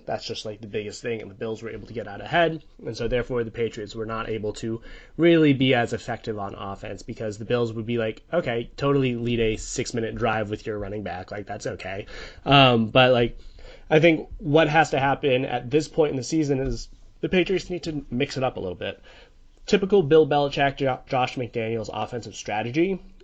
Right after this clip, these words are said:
is to figure out over the first four or five weeks of the season what you're good at. Over the next eight weeks, really, like, solidify your strengths there. And then over the final four weeks, lean into it. Uh,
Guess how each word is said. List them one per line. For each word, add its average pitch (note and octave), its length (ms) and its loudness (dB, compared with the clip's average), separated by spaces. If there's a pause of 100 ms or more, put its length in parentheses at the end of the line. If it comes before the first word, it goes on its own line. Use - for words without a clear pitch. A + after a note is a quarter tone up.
is C3 260 0
to C3 400 2
figure E3+ 420 0
out B2 220 2
over A2+ 160 -4
the A2 80 -6
first A#2 300 -2
four - 280 0
or B2+ 60 2
five C3 240 0
weeks C3 180 -4
of C#3 60 -4
the B2+ 60 -6
season B2+ 420 -4
what A#2 140 -6
you're - 100 0
good A2 180 0
at. G#2+ 240 -4 (800)
Over C#3+ 180 2
the C3+ 100 0
next B2+ 300 -4
eight D3 200 2
weeks, D3 420 -6
really, C3+ 340 0
like, B2 360 -2
solidify C#3 760 0
your A#2 220 -2
strengths - 440 -8
there. F#3 320 -8 (280)
And C3+ 160 0
then C#3 240 4
over C#3 300 2
the A#2+ 80 -6
final B2+ 320 -2
four B2 240 -2
weeks, A#2 440 -8 (140)
lean C#3+ 240 2
into G#2+ 220 -2
it. - 160 -16 (640)
Uh, C3 280 0